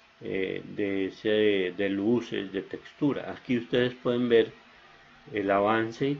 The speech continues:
que tiene ese render en la medida, pues, que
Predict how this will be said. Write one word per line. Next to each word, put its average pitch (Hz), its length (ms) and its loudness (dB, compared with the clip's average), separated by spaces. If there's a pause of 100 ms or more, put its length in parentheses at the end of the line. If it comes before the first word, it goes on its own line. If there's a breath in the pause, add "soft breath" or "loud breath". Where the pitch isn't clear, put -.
que 107 100 -2
tiene 107 720 -2
ese 120 340 0
render 139 500 2 (2250)
en 104 220 -4
la 101 100 -2
medida, 101 560 0
pues, 104 240 -4 (100)
que 101 360 -4